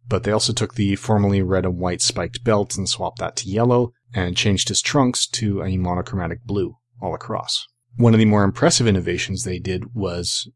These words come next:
introduce a female character as his girlfriend, namely Tanya Saunders, who is with him when they get attacked by the story's villain, who we'll get to in a moment. And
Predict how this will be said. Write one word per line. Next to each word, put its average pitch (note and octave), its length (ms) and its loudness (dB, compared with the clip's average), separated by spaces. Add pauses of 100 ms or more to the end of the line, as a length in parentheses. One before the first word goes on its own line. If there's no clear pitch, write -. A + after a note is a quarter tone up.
introduce G#2 420 -2
a G2 280 -4 (140)
female A2+ 340 4
character G#2 560 -4 (200)
as - 180 -8
his G#2+ 100 -6
girlfriend, F#2+ 580 -2 (320)
namely F#2 280 2
Tanya F#2 320 2
Saunders, G#2+ 640 0 (280)
who A2 400 0
is A#2+ 200 4
with D3+ 200 4
him G2 400 4 (240)
when G#2 240 2
they F#2 100 0
get F2+ 140 0
attacked E2+ 440 -4
by D#2+ 260 -2 (360)
the - 140 -6
story's A2 400 -2
villain, F#2+ 340 -2 (260)
who - 100 -12
we'll F#2 60 -8
get - 160 -6
to A2 120 -2
in A2 60 2
a A#2+ 60 4
moment. F2+ 400 0 (240)
And F#2 440 0